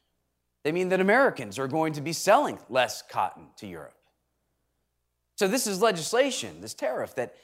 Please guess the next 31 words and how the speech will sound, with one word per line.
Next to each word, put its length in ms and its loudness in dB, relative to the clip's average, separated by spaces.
really 300 -2
helps, 480 2
um, 260 4
people 300 -2
in 80 -2
the 80 -4
North, 640 -4
but 120 0
it 20 6
really 300 2
hurts 340 2
people 540 -8
in 120 -6
the 80 -6
South. 640 -2
John 140 -2
C. 120 -2
Calhoun 420 4
is 100 -2
from 160 -10
South 280 2
Carolina. 640 -4
South 280 2
Carolina 400 0
is 240 -6
up 180 4
in 80 -8
arms 500 2
about 280 0
the 80 -10
tariff. 560 -8